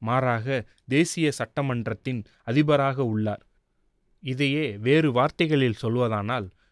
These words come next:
பழைய சுரண்டல் வெள்ளை மேலாதிக்க ஒழுங்குமுறையை பிரதிநிதித்துவப்படுத்தும் அரசியல் சக்திகள் லத்தீன் அமெரிக்காவில் முற்போக்கான ஆட்சிகளுக்கு எதிராக ஒட்டுமொத்தமாக நேரடியாக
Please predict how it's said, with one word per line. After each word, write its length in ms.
பழைய 320
சுரண்டல் 540
வெள்ளை 360
மேலாதிக்க 680
ஒழுங்குமுறையை 680
பிரதிநிதித்துவப்படுத்தும் 1160
அரசியல் 500
சக்திகள் 500
லத்தீன் 380
அமெரிக்காவில் 720
முற்போக்கான 720
ஆட்சிகளுக்கு 640
எதிராக 560
ஒட்டுமொத்தமாக 880
நேரடியாக 640